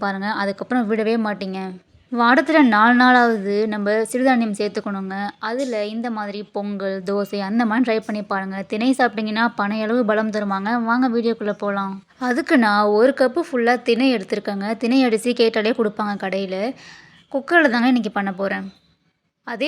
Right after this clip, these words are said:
ஒரு கப்பு ஈக்குவல் ரேஷியோ பாசிப்பருப்பு இருக்குல்ல, பைத்தம்பருப்பு, சிறுபருப்பு, அது ஒரு கப்பு ஆட் பண்ணிக்கோங்க. ஆட் பண்ணிட்டு நல்லா வாஷ் பண்ணிக்கோங்க. வாஷ் பண்ணி வச்சுட்டு நம்ம வந்து தண்ணி ஆட் பண்ணிக்கலாம்.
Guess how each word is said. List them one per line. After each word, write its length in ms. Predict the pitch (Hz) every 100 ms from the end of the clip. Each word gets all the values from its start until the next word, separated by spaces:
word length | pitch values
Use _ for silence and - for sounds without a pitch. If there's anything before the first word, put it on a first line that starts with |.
| 339
ஒரு 120 | 277 214
கப்பு 240 | 220 202 220
ஈக்குவல் 340 | 233 254 285 226
ரேஷியோ 360 | 202 196 202 208 240 _ _
பாசிப்பருப்பு 540 | 233 262 262 220 202 -
இருக்குல்ல, 300 | 202 214 262 277
பைத்தம்பருப்பு, 580 | 214 214 202 190 190 202 196
சிறுபருப்பு, 520 | 233 240 214 196 202 208
அது 120 | 214 277 247
ஒரு 100 | 208
கப்பு 180 | 220 226 233
ஆட் 140 | 208 -
பண்ணிக்கோங்க. 420 | 202 196 196 190 190 - - - - 233
ஆட் 160 | 240
பண்ணிட்டு 360 | 240 214 208 247 269 226
நல்லா 220 | 208 233 214
வாஷ் 280 | 196 214 -
பண்ணிக்கோங்க. 440 | 220 202 202 190 196 247 294 - _ _ _ _ _ - 240
வாஷ் 220 | 247 262 -
பண்ணி 180 | 247 226
வச்சுட்டு 280 | 214 240 277 285
நம்ம 160 | 233 240
வந்து 140 | 247
தண்ணி 200 | 226 254 254
ஆட் 140 | 214 247
பண்ணிக்கலாம். 460 | 208 214 220 269